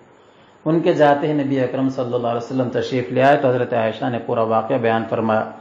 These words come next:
हुज़ूर अकरम सल्लल्लाहु अलैहि वसल्लम इरशाद फरमाते हैं, "जो अपने बच्चों की परवरिश में इस तरह की मशक्क़त बर्दाश्त करता है,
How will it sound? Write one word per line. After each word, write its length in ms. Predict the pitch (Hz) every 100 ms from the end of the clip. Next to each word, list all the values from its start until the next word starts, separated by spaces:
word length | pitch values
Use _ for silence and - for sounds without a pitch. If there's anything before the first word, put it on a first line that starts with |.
| - - - - -
हुज़ूर 260 | 135 143
अकरम 320 | 127 117 123 117
सल्लल्लाहु 340 | 123 113 113
अलैहि 120 | 113
वसल्लम 180 | 131 117
इरशाद 320 | 113 - 127
फरमाते 480 | - 117 117 117 147
हैं, 260 | 151 185 - - - -
"जो 80 | 139
अपने 240 | 139 156
बच्चों 360 | 135 139 - 180
की 100 | 175 -
परवरिश 440 | 151 147 147 170 160
में 60 |
इस 120 | 143
तरह 200 | 147 127
की 140 | 131 127
मशक्क़त 480 | 113 - 113 139 113
बर्दाश्त 500 | 117 107 113 110 -
करता 340 | 113 - 143
है, 220 | 127 110